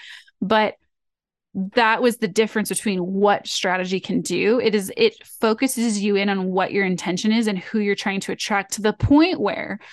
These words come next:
you can potentially offer one option and it will completely align with everyone in the room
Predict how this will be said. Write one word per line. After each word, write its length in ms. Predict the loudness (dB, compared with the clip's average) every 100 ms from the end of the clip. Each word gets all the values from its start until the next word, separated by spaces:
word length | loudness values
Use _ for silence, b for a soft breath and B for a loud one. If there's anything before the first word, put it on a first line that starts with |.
| B B 2
you 260 | 4 4
can 500 | 4 4 4 4 -2
potentially 580 | -4 -2 2 2 2 0
offer 540 | 2 2 0 -6 -8 -6
one 260 | 0 2 2
option 520 | 0 -2 -2 2 2
and 240 | 2 0
it 100 | 0 0
will 300 | -2 -2 -8 _ -6
completely 640 | -2 -2 0 2 2 2
align 300 | 0 0 -2
with 120 | -4
everyone 380 | -4 -6 -4 -2
in 80 | -2
the 100 | -4
room 320 | -6 -8 -10